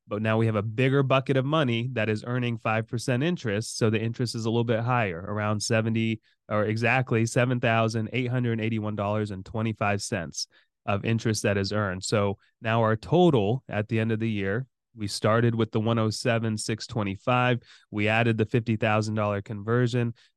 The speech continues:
The conversion, or the, the bucket of money itself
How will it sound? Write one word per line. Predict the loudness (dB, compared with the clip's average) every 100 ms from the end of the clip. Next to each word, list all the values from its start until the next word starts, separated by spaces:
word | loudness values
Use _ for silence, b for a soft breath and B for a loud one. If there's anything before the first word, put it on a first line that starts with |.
| _
The | -10
conversion, | -6 -6 0 2 4 2 0
or | 2 0
the, | 2 -2
the | -2 -2
bucket | 2 0 2
of | 0
money | 0 0 0
itself | -2 0 0